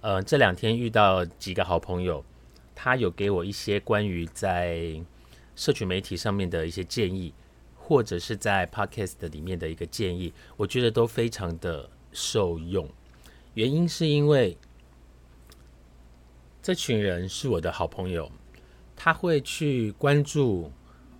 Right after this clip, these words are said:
我的生活，然后给我一点点的建议跟想法。好朋友的角色呢，就是在你需要或者你有盲点的时候，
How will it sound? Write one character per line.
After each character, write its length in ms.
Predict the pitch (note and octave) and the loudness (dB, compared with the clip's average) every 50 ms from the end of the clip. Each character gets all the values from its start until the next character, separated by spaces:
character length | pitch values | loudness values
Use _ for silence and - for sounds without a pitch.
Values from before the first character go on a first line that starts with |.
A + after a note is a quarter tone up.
| - - | -20 -8
我 100 | - G2 | -6 -2
的 80 | F#2 G#2 | 0 0
生 300 | F#2+ - - A#2 A#2 A#2+ | 0 4 4 4 4 2
活， 420 | A2 - E2 D#2 D2 D2 D2+ F2 G#2+ - - - - - - - - - - - - | 0 -4 -6 -4 -4 -4 -6 -6 -8 -14 -20 -20 -20 -20 -20 -20 -20 -20 -20 -20 -14
然 260 | - G2 G2 G2+ A2 | -2 2 2 2 2
后 240 | A#2 A2+ - E3 D3 | 2 2 4 4 4
给 200 | B2 - B2 A#2 | 6 4 2 4
我 180 | A#2+ G#2+ G2 F#2+ | 4 4 2 2
一 80 | A2+ | 0
点 240 | A#2+ A2+ G2+ G2 G2+ | -2 -2 -2 -4 -2
点 220 | G#2 A2 F#2 E2+ E2 | -2 -2 -4 -2 -2
的 200 | F2 E2 D#2 D2+ | -4 -4 -6 -6
建 320 | - - - D3+ C3 B2 B2+ | -8 -4 0 2 2 2 2
议 100 | A#2+ G#2 | -2 -4
跟 220 | - A2 G2+ G#2+ | -4 -4 -4 -4
想 360 | G#2 - - - F2 E2 F#2+ | -4 -4 -4 -4 -4 -4 -6
法。 300 | A2 - - F2+ - - - - - - - - - - - - - - - - | -8 -8 -8 -10 -10 -10 -20 -20 -20 -20 -20 -20 -20 -20 -20 -20 -20 -20 -20 -20
好 240 | - - - - G2+ | -18 -4 -2 -2 -2
朋 180 | - - D#3 F#3+ | 2 2 4 4
友 100 | G3 D3+ | 6 4
的 120 | A2 A#2 | 4 2
角 200 | A2+ - - E2 | 0 0 0 0
色 280 | E2+ - - - A2 G#2 | 0 -2 2 4 4 4
呢， 320 | F#2+ F2 E2+ E2 E2 E2+ | 4 2 -2 -2 -4 -4
就 200 | E2 - - F#2 | -6 -4 -4 -4
是 460 | F#2 - - - F#2 E2+ E2 D#2+ D#2 D#2 E2+ E2+ - - - - - - - - - - - - - - - | -4 -4 -6 -4 -4 -4 -4 -6 -8 -12 -16 -18 -20 -20 -20 -20 -20 -20 -20 -20 -20 -20 -20 -20 -20 -20 -16
在 240 | - - E3 C#3+ C3+ | 0 4 6 6 6
你 180 | A#2 G2 F2 F2 | 4 2 0 -2
需 280 | - - - C3 B2+ | -2 -2 -2 0 4
要 180 | B2+ B2 A2 A2+ | 6 6 6 6
或 160 | - - B2+ | 4 2 2
者 80 | A2+ G2+ | 2 2
你 100 | F#2+ A2 | 2 2
有 140 | B2 G#2+ F2 | 2 2 2
盲 260 | E2+ F2+ G2+ B2+ D3 | 2 0 0 0 2
点 160 | C#3 G#2 E2+ | 2 0 0
的 80 | F2 F2 | 0 -2
时 160 | - - G2+ | -4 -4 -6
候， 260 | F2+ A#2 A2+ E2+ | -2 0 0 0